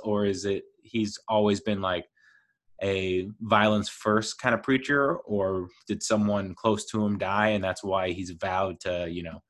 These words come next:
use violence to preach? I just, I need to see it. I'm so intrigued. And then, uh, he does Olympus Has Fallen as Mike Banning. And like I said, you know, I mean, he's one man against an entire terrorist group trying to save the president.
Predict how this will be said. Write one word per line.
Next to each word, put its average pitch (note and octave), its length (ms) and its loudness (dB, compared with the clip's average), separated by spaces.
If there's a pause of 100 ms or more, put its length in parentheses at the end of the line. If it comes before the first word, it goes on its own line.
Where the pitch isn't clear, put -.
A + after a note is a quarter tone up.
(200)
use A2 180 4
violence G2 540 2
to - 120 -18
preach? - 440 -4 (100)
I A2+ 60 -4
just, B2 180 -8 (120)
I G2+ 40 -2
need A#2 140 2
to A2 60 -4
see A2+ 260 0
it. E2+ 80 -2
I'm E2+ 140 -12
so G#2+ 220 2
intrigued. G2+ 500 4 (760)
And D3 100 6
then, F3+ 200 10
uh, D3+ 180 8
he D3 100 8
does C3 200 8
Olympus A#2+ 280 2
Has A2+ 100 -2
Fallen G2+ 500 2 (140)
as G2 220 0
Mike G#2+ 320 4
Banning. G#2 420 2 (100)
And G2 360 -4
like G2 180 0
I G2 40 2
said, G#2 520 4 (140)
you G2+ 160 2
know, F#2+ 100 2
I F#2+ 40 0
mean, F#2+ 120 0
he's G2 400 2 (380)
one A2+ 280 6
man A2 360 6
against G2 500 0
an G2 160 -2
entire G2+ 380 2
terrorist G2+ 580 2
group G#2+ 340 4 (120)
trying G#2+ 180 0
to G2+ 60 2
save G#2 200 2
the A2+ 80 -2
president. G#2 520 2